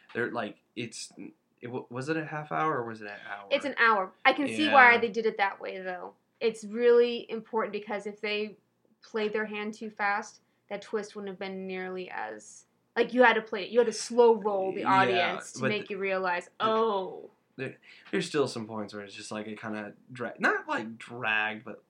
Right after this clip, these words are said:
Speaker 1: kinda dragged a little, so. And then sometimes what, w-, where a, uh, show's, um, Achilles heel is, is that if they either take too much time or they rush through, and then you have to find that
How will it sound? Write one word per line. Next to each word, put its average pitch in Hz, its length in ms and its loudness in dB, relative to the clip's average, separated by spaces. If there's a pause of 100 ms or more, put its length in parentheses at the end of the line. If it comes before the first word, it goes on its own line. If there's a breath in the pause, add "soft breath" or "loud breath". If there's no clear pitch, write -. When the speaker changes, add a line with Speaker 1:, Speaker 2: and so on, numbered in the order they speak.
(120)
Speaker 1:
kinda - 220 -20
dragged 73 400 -20
a - 60 -20
little, - 240 -18
so. - 320 -12 (420 loud breath)
And 370 100 2
then 349 100 0
sometimes 156 600 0
what, - 480 -6 (100)
w-, 123 380 -8
where 120 640 -2
a, 110 540 -6
uh, 107 200 -10
show's, 107 800 -4
um, 104 480 -10
Achilles 104 460 -8
heel 101 260 -12 (140)
is, - 160 -20
is 113 80 -14
that 107 220 -8 (260 loud breath)
if 117 140 -2
they 135 140 2
either 131 260 0
take 139 280 -4
too 185 140 -4
much 175 220 0
time 151 200 0
or 131 80 -2
they 117 140 -6
rush 110 460 -8
through, 107 320 -8
and 110 80 -8
then 107 100 -8
you 98 240 -8
have 110 120 -12
to 113 100 -8
find 107 320 -8
that 101 160 -10